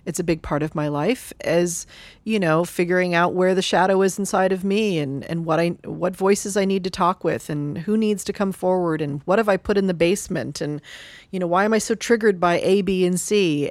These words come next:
And, you know, there's, there's something about, you know, I, I, it's, for me, it's like,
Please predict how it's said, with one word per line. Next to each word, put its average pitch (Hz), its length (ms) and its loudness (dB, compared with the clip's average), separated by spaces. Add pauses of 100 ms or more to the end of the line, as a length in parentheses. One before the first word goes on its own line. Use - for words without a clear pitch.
And, 180 400 2 (500)
you 226 160 -2
know, 220 140 4
there's, 214 220 4
there's 214 240 4
something 226 400 0
about, 196 420 2 (920)
you 226 120 2
know, 220 60 0
I, - 140 -2 (120)
I, - 100 -10 (120)
it's, - 160 -2
for 262 100 0
me, 277 160 6
it's 254 120 2
like, 220 140 2